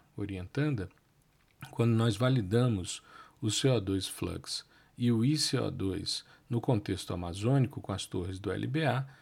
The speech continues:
nós tivemos a oportunidade de testar também o E V I e o E V I dois pra gente verificar se valia a pena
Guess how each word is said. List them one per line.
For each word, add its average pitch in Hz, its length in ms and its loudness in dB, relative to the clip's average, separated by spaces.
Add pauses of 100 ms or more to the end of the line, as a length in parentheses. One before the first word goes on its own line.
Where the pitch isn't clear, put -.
(180)
nós 147 180 0
tivemos 120 400 0
a 117 40 0
oportunidade 113 640 -2
de 117 100 -6
testar 135 400 -2
também 117 420 -4
o 98 120 -2
E 95 100 -2
V 104 160 -4
I 123 300 -2
e 98 60 -2
o 95 100 -2
E 92 100 -2
V 101 140 -4
I 107 140 -2
dois 120 360 -2
pra 127 200 -4
gente 110 300 -6
verificar 123 720 -4 (300)
se - 220 -6
valia 117 500 2
a - 20 0
pena 127 640 -2